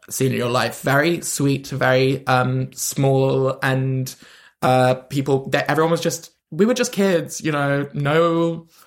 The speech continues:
no sort of weird shit going on. Um, I get to the age of eleven. I'm sort of quite, like,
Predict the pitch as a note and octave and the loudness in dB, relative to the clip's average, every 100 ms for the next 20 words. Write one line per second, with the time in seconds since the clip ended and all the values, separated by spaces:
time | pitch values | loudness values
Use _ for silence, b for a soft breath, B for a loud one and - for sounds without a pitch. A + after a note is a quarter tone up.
0 | b b - D#3 E3+ F3 F#3 E3+ D#3 C#3 | b b -2 0 2 2 2 0 0 2
1 | D#3+ D#3+ C#3 - D#3 D3+ A2+ C#3+ C#3 C3+ | 2 2 0 -2 -2 0 0 0 2 2
2 | C3+ B2+ B2+ C3 - _ _ _ _ C3 | 2 2 0 -4 -8 _ _ _ _ 0
3 | C3 C3 C3 C3 C3+ C3 C#3 - - D3 | 2 4 2 0 0 0 0 -2 -2 -2
4 | C3 C3 C3 C#3 C3+ C3+ B2 C3+ C3 C3 | 2 0 0 0 2 2 2 0 0 -2
5 | B2+ C3 b b b _ C3+ C3 C3 C3 | -4 -8 b b b _ 0 2 2 2
6 | - C3 B2+ - - C#3 F3 E3+ - _ | 0 0 -2 -8 -2 2 2 0 -6 _
7 | C#3+ C#3+ - - - | 0 0 -2 -14 -20